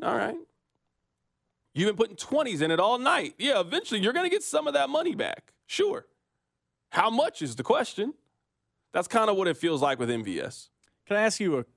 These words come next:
Speaker 2: question, though? Maybe this is a counterpoint, and you know I'm not the world's biggest M V S guy. But if you're starting to limit his targets, where in the wide receiver room do those go? Because is there another player in there where you think to yourself,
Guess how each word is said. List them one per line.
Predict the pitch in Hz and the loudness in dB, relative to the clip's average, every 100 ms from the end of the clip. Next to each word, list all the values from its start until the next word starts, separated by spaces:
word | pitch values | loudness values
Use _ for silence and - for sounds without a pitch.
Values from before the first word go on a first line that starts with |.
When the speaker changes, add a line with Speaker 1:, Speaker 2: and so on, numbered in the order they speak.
| _ | _
Speaker 2:
question, | - 135 151 | 0 0 2
though? | 143 143 | 2 2
Maybe | 147 247 | 2 0
this | 220 | 0
is | |
a | 170 | -2
counterpoint, | - 147 117 107 101 92 | 0 0 0 -4 -8 -6
and | 131 147 | -2 0
you | 190 | 2
know | 185 170 | 2 2
I'm | |
not | 160 151 | 2 2
the | 135 | 2
world's | 139 120 | 0 -2
biggest | 110 143 135 - | -2 -2 0 -2
M | 156 127 | -2 -2
V | 127 | 0
S | 127 120 | 0 -2
guy. | - 98 92 - _ _ _ _ _ _ - | -2 -2 -4 -8 _ _ _ _ _ _ -2
But | 156 | 0
if | 165 | 0
you're | 185 | -2
starting | 269 277 233 | -2 -2 0
to | |
limit | 170 196 175 147 | 2 2 2 0
his | 143 175 147 | 0 -2 -2
targets, | - 160 139 113 101 - - _ _ _ - | 0 2 2 -2 -6 -10 -18 _ _ _ -6
where | 131 202 302 | 0 2 2
in | |
the | 320 | 0
wide | 269 262 254 | 2 2 2
receiver | 233 - 247 233 | 0 -2 0 2
room | 220 | 2
do | |
those | 214 214 175 | 2 0 0
go? | 202 175 101 - _ - | 0 0 -2 -8 _ -6
Because | 151 - 196 | -2 2 2
is | 160 | 2
there | 175 190 | 2 2
another | 175 254 330 | 2 0 0
player | 233 - 240 226 | -4 0 2 2
in | 233 | 2
there | 233 233 | 2 2
where | 196 | 2
you | 196 | 0
think | 208 208 | 0 -2
to | 196 | 0
yourself, | 185 175 185 165 | -2 2 2 0